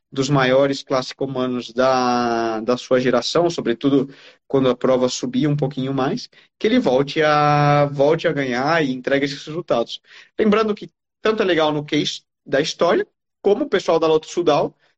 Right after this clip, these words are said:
felizaço, né? Porque o, o contrato dele é bem gordo, e ele não tinha delivered nada, né? Não tinha entregado nenhum resultado, e é importante que ele tenha esse,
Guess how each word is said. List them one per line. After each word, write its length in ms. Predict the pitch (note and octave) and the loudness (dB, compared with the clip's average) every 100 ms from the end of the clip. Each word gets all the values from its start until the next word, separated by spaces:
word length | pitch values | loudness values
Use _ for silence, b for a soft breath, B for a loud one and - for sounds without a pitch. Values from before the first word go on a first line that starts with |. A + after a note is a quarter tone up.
| _ | _
felizaço, 760 | - F#3+ G3 B3 E3+ C4+ - | -8 -4 -2 0 0 -2 -4
né? 160 | F#3+ A3+ | -4 -4
Porque 520 | A3+ D#3 - D#3 D3+ | -4 -8 -4 -2 2
o, 800 | D3+ D3 C#3+ C#3 C#3 C#3 C3+ C3+ - | 2 2 2 2 2 0 -2 -6 -8
o 80 | |
contrato 460 | D#3 D#3+ D#3 D3 D3 | -4 -2 0 -2 0
dele 380 | C#3+ C3+ A#2+ - b b _ _ _ | 0 0 0 -4 b b _ _ _
é 120 | D#3+ C#3+ | -2 0
bem 240 | D#3 G#3 | 0 0
gordo, 400 | F3 E3 G3+ F#4+ _ _ _ _ _ _ - | 2 2 2 -4 _ _ _ _ _ _ -10
e 680 | F3 E3 E3 E3 E3+ F3+ F#3 | -6 -2 0 2 0 2 2
ele 160 | F3+ G3+ | 2 0
não 120 | A3+ | -2
tinha 1080 | A3 G3 G#3 A3 A3+ A3 A3 A3 G#3+ G3+ F#3+ | -2 0 2 2 2 2 0 0 0 2 0
delivered 500 | E3 D#3+ F3 G3 G3 | 0 0 0 -2 -2
nada, 300 | D3 C3+ A2+ | -2 0 0
né? 100 | A2+ | -2
Não 120 | A#2 | -2
tinha 120 | B2+ | -4
entregado 380 | B2+ - B2+ C3+ | -4 0 0 0
nenhum 140 | C3 | -2
resultado, 560 | C3 C#3+ E3 C3 A#2+ C#3+ | -4 -4 -2 0 0 0
e 40 | |
é 40 | C3 | 0
importante 720 | C3 D#3+ E3 B2+ B2 B2 C#3 B B B _ | 0 -2 0 -2 -2 -4 -10 B B B _
que 80 | - | 0
ele 160 | C3+ C#3 | 2 2
tenha 320 | C3 A#2 A#2+ | 2 2 2
esse, 960 | A#2+ - B2+ B2+ B2 A#2+ A#2 A2+ A2+ | 0 0 2 4 4 4 2 0 -4